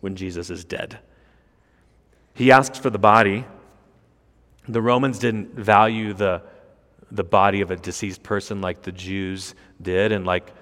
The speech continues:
like Christians do today. The Romans didn't value the, a body, especially one that had been crucified. Many of them were buried in open graves, chucked into a giant hole.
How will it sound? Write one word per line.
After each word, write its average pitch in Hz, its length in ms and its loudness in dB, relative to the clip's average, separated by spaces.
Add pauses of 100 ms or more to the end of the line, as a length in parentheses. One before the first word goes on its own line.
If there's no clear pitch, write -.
(100)
like 71 180 -8
Christians 92 440 -10
do 92 160 -10
today. 95 420 -2
The 101 120 -6
Romans 104 280 -4
didn't 101 240 -8
value 98 540 -4 (920)
the, 90 360 -6 (400)
a - 60 -6
body, 98 200 2
especially 156 460 0
one 127 240 0
that 107 100 -4
had 110 140 -6
been 98 120 -10
crucified. 82 760 -8 (1120)
Many 113 380 -2
of 101 100 -4
them 101 200 -2
were 98 120 -4
buried 98 340 -2
in 92 120 -8
open 95 320 -4
graves, 85 420 -6 (1900)
chucked - 300 -8
into 92 180 -10
a 90 60 -8
giant 90 300 -8
hole. 95 460 -6